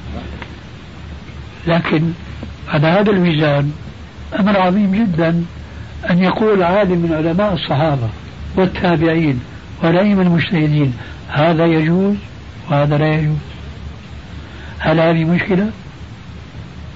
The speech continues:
أنا أقول هذا رجل جاهل لا يعرف من العلم سوى النقد وبحق الدفين.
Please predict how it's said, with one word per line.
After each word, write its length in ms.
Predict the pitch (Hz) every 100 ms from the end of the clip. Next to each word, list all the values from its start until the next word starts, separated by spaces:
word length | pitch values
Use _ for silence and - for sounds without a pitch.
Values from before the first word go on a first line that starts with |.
| 104 - - - - - - - -
أنا 200 | 170 185
أقول 300 | - 208 196
هذا 220 | 208 214
رجل 320 | 202 202 190
جاهل 320 | 226 202 156 156 - - -
لا 140 | 175 214
يعرف 300 | 196 175 147
من 120 | 156
العلم 540 | 143 143 156 151 165 175 - 202
سوى 160 | 190
النقد 500 | 170 175 208 202 185 165 - - - - - - - -
وبحق 480 | 160 160 156 208 202
الدفين. 500 | 170 160 131 170 127